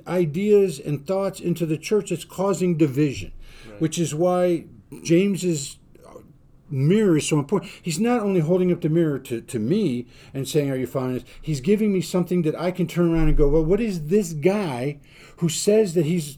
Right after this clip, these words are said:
Speaker 1: a, a, a prophet or whatever? How does that measure up to, what are the standards that these people are bringing into the community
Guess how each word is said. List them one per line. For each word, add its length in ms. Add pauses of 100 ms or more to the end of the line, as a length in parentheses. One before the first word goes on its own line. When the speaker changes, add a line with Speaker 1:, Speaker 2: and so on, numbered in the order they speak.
(160)
Speaker 1:
a, 100
a, 760
a 40
prophet 560
or 100
whatever? 720 (920)
How 180
does 160
that 200
measure 480
up 320
to, 560 (320)
what 140
are 60
the 100
standards 540
that 240
these 240
people 280
are 80
bringing 440
into 340
the 100
community 720